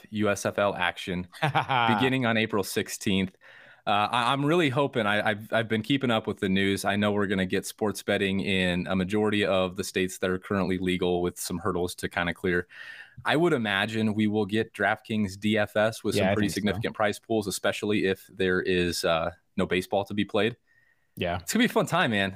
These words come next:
Speaker 1: Uh, uh, you guys know that I'm grinding the niche sports. You guys know that, uh, for the most part, Showdown, uh, on Thursday nights, Showdown on Monday nights is really not even professional football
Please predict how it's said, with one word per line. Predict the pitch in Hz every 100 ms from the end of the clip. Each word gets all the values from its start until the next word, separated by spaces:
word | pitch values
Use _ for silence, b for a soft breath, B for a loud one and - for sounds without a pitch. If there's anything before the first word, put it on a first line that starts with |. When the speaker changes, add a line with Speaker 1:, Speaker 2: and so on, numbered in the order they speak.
| -
Speaker 1:
Uh, | 113 107 101 98 - -
uh, | - 76 82 107 -
you | 127 151
guys | 160 156 127
know | 135 139
that | 117
I'm | 117
grinding | 110 107 113 107
the |
niche | 107 110
sports. | - 107 117 127 -
You | 107
guys | 101 95
know | 101 101 104
that, | 95 92 92 -
uh, | 92 92 90
for | - 95
the |
most | 87 92 -
part, | 104 113 -
Showdown, | - 95 101 98 101 107 107 -
uh, | 90
on | 85 85 87 92
Thursday | 95 107
nights, | 104 117 -
Showdown | 90 90 87
on | 80 82
Monday | 92 101 101
nights | 98 117 101
is | 87 156
really | 185 131 90
not | 104 104 98
even | 101 92
professional | - 95 95 - 80
football | - 92 80 82